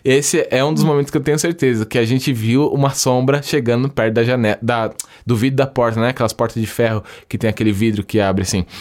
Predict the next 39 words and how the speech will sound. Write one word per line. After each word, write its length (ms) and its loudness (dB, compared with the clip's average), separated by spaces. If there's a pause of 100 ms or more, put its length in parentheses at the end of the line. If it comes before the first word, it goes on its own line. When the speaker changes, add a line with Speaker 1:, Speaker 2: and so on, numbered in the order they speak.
(320)
Speaker 1:
É, 300 -2
é, 260 0
é, 220 -2
essa 320 0
é 100 2
uma 240 2
das 240 0
pouquíssimas 600 -2
certezas 420 0
de 80 -2
que 160 -2
vimos 400 2
alguma 380 0
coisa. 400 0 (380)
É, 260 -2
é, 100 0
foi 200 0
essa 200 0
sombra 320 0
chegando 420 0
perto, 380 -2 (240)
mas 180 2
nunca 240 0
saberemos, 680 2
será 220 2
um 60 2
eterno 320 0
mistério. 460 0 (320)
Inclusive, 640 0
esse 260 2
Tonho 380 0
aí, 280 4
ele 160 4
tem 140 -2
uma 160 2
outra 220 0
história 380 0
de 100 -2
lá, 320 0